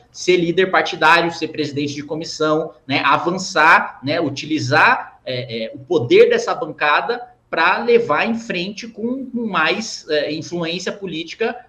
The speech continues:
os projetos liberais e aquilo que a gente defende e utilizar essa influência e esse poder político também pra barrar iniciativas do Lula. Então, vamos supor que o Lula é eleito presidente, no outro dia eu tô me articulando pra ser líder da oposição,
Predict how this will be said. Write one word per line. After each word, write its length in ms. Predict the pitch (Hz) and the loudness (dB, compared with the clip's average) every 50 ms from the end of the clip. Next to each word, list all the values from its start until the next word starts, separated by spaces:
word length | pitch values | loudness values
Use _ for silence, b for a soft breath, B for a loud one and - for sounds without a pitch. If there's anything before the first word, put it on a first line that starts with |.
| _ - | _ -16
os 100 | 170 170 | -16 -12
projetos 520 | - - 208 196 135 135 131 - - - 170 | -8 -4 -4 -2 -2 -2 -2 -4 -4 -8 -12
liberais 640 | 170 175 190 220 214 160 - - - 392 403 - | -10 -4 -2 0 2 4 2 2 2 0 -4 -6
e 60 | 220 220 | -8 -8
aquilo 260 | 220 - 180 165 160 | -8 -8 -10 -10 -10
que 80 | - | -10
a 20 | - | -10
gente 200 | 170 165 - 185 | -12 -12 -10 -6
defende 580 | 190 202 202 202 185 180 190 208 220 247 247 - | -8 -8 -6 -8 -12 -10 -10 -10 -10 -10 -10 -6
e 160 | 226 220 233 | -4 -4 -4
utilizar 460 | 262 254 - 262 247 247 - 175 160 151 | -4 -4 -6 -6 -4 -4 0 2 2 2
essa 160 | 151 - 180 | 2 2 -2
influência 400 | 170 170 - 180 160 156 156 - | -8 -8 -10 -10 -10 -10 -10 -12
e 20 | 156 | -16
esse 100 | 151 - | -16 -12
poder 280 | - 175 147 151 156 | -10 -8 -6 -6 -6
político 400 | 151 - 185 160 156 - - _ - | -6 -8 -14 -14 -14 -16 -16 _ -12
também 440 | 262 247 214 202 202 226 233 B B B B B - | -8 -4 -2 -2 -2 -2 -4 B B B B B 0
pra 180 | 214 208 196 | 4 4 4
barrar 320 | 196 220 226 - - 196 190 | 6 4 4 4 4 4 2
iniciativas 500 | 190 196 196 226 220 - 220 220 226 226 | 2 0 0 -2 -2 -2 0 0 0 0
do 80 | 247 | 0
Lula. 200 | 285 269 - 165 | 2 2 2 4
Então, 360 | 131 - 240 254 240 247 - - | 6 6 6 6 6 4 0 -4
vamos 200 | - 202 240 233 | -2 -2 -2 -2
supor 280 | - 226 - 190 160 165 | -2 0 2 2 2 2
que 60 | 180 | 2
o 40 | 165 | 0
Lula 260 | 160 190 233 220 196 | 2 2 4 4 6
é 100 | 160 151 | 6 6
eleito 300 | 151 151 156 156 156 - | 6 6 4 2 0 -4
presidente, 640 | - 147 127 120 110 107 123 165 233 233 - - 127 | -6 -4 -4 -4 -4 -2 0 0 0 -2 -4 -6 -6
no 140 | 127 143 156 | -4 -2 -2
outro 220 | 175 - 120 113 | -2 -2 -2 -4
dia 180 | - 131 147 175 | -4 -2 -2 -4
eu 60 | 170 | -4
tô 80 | 180 185 | -4 -6
me 80 | 196 | -8
articulando 460 | 208 214 226 226 - 220 156 - 202 | -8 -8 -10 -10 -8 -6 -4 -4 -6
pra 100 | - 208 | -6 -8
ser 140 | 208 - 233 | -6 -6 -6
líder 260 | 226 214 214 214 214 | -6 -6 -8 -8 -8
da 60 | - 254 | -8 -10
oposição, 680 | 226 - 254 254 - - - - 202 156 131 123 - | -10 -8 -8 -8 -8 -6 -4 -2 -2 -2 -2 -4 -8